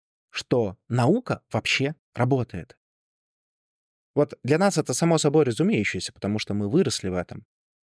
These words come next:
Но на самом деле, в глубине своей, это невероятно.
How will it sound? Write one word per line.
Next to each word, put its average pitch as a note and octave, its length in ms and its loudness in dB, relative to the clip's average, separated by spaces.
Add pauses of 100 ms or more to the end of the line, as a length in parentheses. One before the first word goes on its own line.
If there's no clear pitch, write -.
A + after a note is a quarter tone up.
Но A2+ 140 2
на G#2+ 100 -2
самом E3 400 2
деле, G2+ 340 -4 (120)
в - 40 -10
глубине B2+ 360 2
своей, F2+ 380 -6 (600)
это A2+ 580 0 (160)
невероятно. B2 760 0